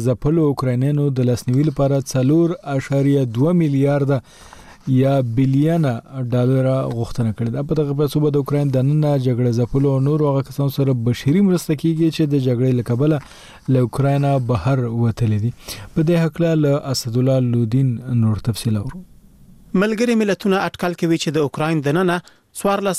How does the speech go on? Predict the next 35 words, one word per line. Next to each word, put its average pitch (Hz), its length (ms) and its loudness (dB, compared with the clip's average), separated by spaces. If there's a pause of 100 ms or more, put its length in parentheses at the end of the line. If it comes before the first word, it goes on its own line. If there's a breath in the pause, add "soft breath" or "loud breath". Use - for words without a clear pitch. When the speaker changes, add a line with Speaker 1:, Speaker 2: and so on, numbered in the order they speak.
(120)
Speaker 2:
اعشاریه 170 460 0
شپږ 202 320 -4
میلیونه 175 280 2
وګړي 170 400 0
چې - 140 -6
د - 100 0
دغه 175 240 0
هیواد 147 380 0
د 147 100 2
وګړو 185 320 2 (400 soft breath)
څلوېښت 180 500 0
فیصده 160 400 -2
برخه 214 320 -2
جوړوي، 175 320 2 (120)
سږ 190 140 -4 (100)
کال 175 240 0
بشري 143 340 -2
مرستو 156 340 -4
ته 113 140 -4
اړتیا 117 300 -4
لري. 135 160 -2 (640 soft breath)
دغه 190 260 0
خبره 196 340 0
د 190 100 2
ملګرو 180 360 2
ملتونو 165 400 0
د 143 100 0
بشري 156 300 -2
مرستو 160 340 -4
د 127 80 0
همغږۍ 139 400 -2 (100)
دفتر 165 300 -2
اوچا 170 340 0 (220)
نن 165 240 0
دوشنبه 165 440 -2